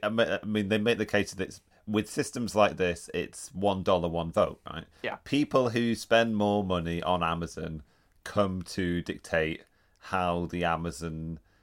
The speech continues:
Speaker 1: uh, algorithm and then to some extent its sort of sub-supply chain function, right? Like,
Speaker 2: Mm-hmm.
Speaker 1: um,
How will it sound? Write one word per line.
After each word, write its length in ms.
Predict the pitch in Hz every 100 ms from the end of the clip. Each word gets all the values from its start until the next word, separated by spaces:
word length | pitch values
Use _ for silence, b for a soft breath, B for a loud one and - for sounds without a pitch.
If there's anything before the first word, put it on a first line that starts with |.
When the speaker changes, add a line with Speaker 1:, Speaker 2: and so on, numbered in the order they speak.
| _ _ -
Speaker 1:
uh, 80 | -
algorithm 760 | - 95 90 92 87 82 87 87
and 300 | 85 85 80
then 160 | 90 85
to 60 |
some 160 | - 85
extent 320 | - 87 71
its 120 | 67
sort 120 | - 82
of 80 |
sub-supply 760 | - - 90 78 - 87 87 85
chain 300 | 82 80 78
function, 520 | - 101 - - - -
right? 180 | - 73 -
Like, 120 | 131
Speaker 2:
Mm-hmm. 680 | - - _ - _ - 78
Speaker 1:
um, 400 | 73 71 71